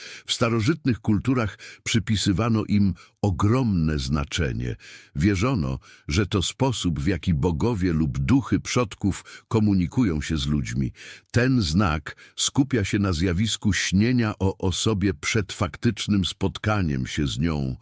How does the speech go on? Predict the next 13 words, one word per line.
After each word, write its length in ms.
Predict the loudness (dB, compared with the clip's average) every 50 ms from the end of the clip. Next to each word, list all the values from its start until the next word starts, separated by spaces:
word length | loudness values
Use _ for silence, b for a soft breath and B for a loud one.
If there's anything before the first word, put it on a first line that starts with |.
| B B B B B
w 80 | -8 -6
świecie 460 | -6 0 0 0 0 0 0 -2 -2
rzeczywistym. 840 | 0 -2 -4 -2 -2 -2 0 0 -2 -4 -6 -8 -8 -6 -6 -6 -8 -12 b b b b b b b 0
Być 160 | 0 2 2
może 280 | 2 2 2 2 2 0
sam 380 | 2 2 2 2 2 2 0
tego 260 | 0 -2 -2 0 0
doświadczyłeś. 960 | 0 0 -2 -2 -2 -4 -4 -4 -6 -6 -6 -4 -4 -4 -6 -10 -10 -14 -18 -20 B B B B B
Śniłeś 420 | -4 0 2 4 4 4 2 2 0
o 80 | -2
kimś 320 | 0 0 0 0 0 0 -2
zupełnie 480 | -4 -2 0 0 2 2 2 2 2
nieznajomym, 760 | 2 2 0 0 0 0 0 0 0 0 -2 -2 -2 -4 -6